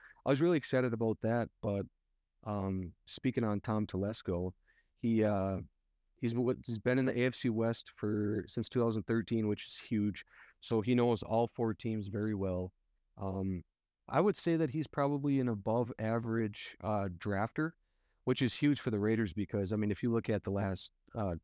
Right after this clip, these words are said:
just say twenty years of the Raiders drafting, it's been so bad. It's been, I, I don't even wanna get into it. It's been so bad. But,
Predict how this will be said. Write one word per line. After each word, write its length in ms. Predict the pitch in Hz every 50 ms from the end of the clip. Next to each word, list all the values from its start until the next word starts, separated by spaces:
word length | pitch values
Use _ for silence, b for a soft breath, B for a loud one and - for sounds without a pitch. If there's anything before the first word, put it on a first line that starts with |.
| _ _ _ _ _ _ -
just 180 | - 113 -
say 120 | - 101 90
twenty 320 | - - 113 110 104 95
years 300 | 95 98 98 104 101 87
of 80 | 92 90
the 80 | 98
Raiders 360 | 92 92 92 95 98 92 80
drafting, 560 | - - 95 95 95 95 - 92 90 92 85 - _ _ _ _ _ _ _ -
it's 200 | 113 104 - -
been 480 | - 110 101 98 92 90 87 85 82 - - _ _ _ _ _ _ _ _ _ _ _ _ _ _ _ _ -
so 400 | - - - - - 170 147 117
bad. 320 | 87 80 71 127 - - -
It's 180 | 107 127 127 -
been, 320 | - 117 104 104 98 80 - - - -
I, 160 | - 113 113 95 - - - - - -
I 60 | -
don't 140 | 135 139 131
even 160 | 117 110 101
wanna 200 | 104 107 101 92
get 140 | 87 92 95
into 240 | 101 107 101 95 92
it. 60 | 90
It's 120 | 90 85 -
been 160 | - 87 87
so 220 | - - 90 90
bad. 280 | 82 87 90 90 87 82 B B B B B B B B B B _
But, 180 | - 123 120